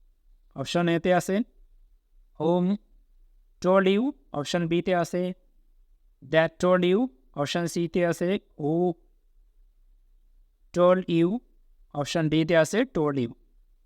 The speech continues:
এটা আমরা জানি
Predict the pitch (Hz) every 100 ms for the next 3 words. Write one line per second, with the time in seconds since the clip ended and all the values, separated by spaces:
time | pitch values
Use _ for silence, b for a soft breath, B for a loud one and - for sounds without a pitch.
0 | _ _ _ _ _ - _ _ _ _
1 | _ _ _ _ _ _ 180 220 214 233
2 | 240 220 247